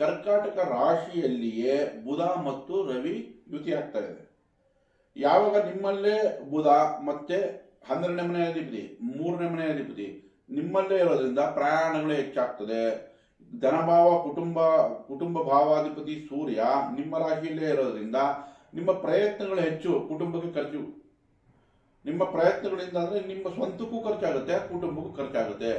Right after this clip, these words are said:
ಯಾಕಂದ್ರೆ ಧನಾಧಿಪತಿ ಈಗ ಒಂದನೇ ಮನೆ ಬಂದ್ಬಿಡ್ತು, ಅಂದ್ರೆ ಕುಟುಂಬಕ್ಕೋಸ್ಕರನೂ ಖರ್ಚಾಯ್ತು. ನೀವು ಹನ್ನೆರಡನೇ ಮನೆ ಅಧಿಪತಿನೂ ನಿಮ್ಮಲ್ಲೇ ಇರೋದ್ರಿಂದ ನಿಮಗೋಸ್ಕರನೂ ಖರ್ಚು ಹೆಚ್ಚಾಗುತ್ತೆ ಈ ತಿಂಗಳಲ್ಲಿ. So ಹಾಗಾಗಿ ಈ ತಿಂಗಳಲ್ಲಿ ಸ್ವಲ್ಪ ಹಣ, ಹಣಕಾಸು ಮ್ಯಾನೇಜ್ಮೆಂಟ್ ನೋಡ್ಕೋಬೇಕಾಗುತ್ತೆ ಕರ್ಕಾಟಕ ರಾಶಿಯವರು. ನಂತರ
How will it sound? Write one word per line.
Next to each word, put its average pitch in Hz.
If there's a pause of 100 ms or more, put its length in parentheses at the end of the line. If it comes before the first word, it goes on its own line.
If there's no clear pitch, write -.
(140)
ಯಾಕಂದ್ರೆ 165
ಧನಾಧಿಪತಿ 175
ಈಗ 185 (180)
ಒಂದನೇ 170
ಮನೆ 139 (120)
ಬಂದ್ಬಿಡ್ತು, 104
ಅಂದ್ರೆ 139
ಕುಟುಂಬಕ್ಕೋಸ್ಕರನೂ 170
ಖರ್ಚಾಯ್ತು. 123 (680)
ನೀವು 175
ಹನ್ನೆರಡನೇ 175
ಮನೆ 170 (100)
ಅಧಿಪತಿನೂ 165 (100)
ನಿಮ್ಮಲ್ಲೇ 160
ಇರೋದ್ರಿಂದ 117 (600)
ನಿಮಗೋಸ್ಕರನೂ 190
ಖರ್ಚು 156
ಹೆಚ್ಚಾಗುತ್ತೆ 123
ಈ 113
ತಿಂಗಳಲ್ಲಿ. 107 (600)
So 180
ಹಾಗಾಗಿ 180 (220)
ಈ 208 (180)
ತಿಂಗಳಲ್ಲಿ 170 (180)
ಸ್ವಲ್ಪ 170 (120)
ಹಣ, 151 (300)
ಹಣಕಾಸು 202 (100)
ಮ್ಯಾನೇಜ್ಮೆಂಟ್ 180
ನೋಡ್ಕೋಬೇಕಾಗುತ್ತೆ 123
ಕರ್ಕಾಟಕ 117
ರಾಶಿಯವರು. 95 (800)
ನಂತರ 220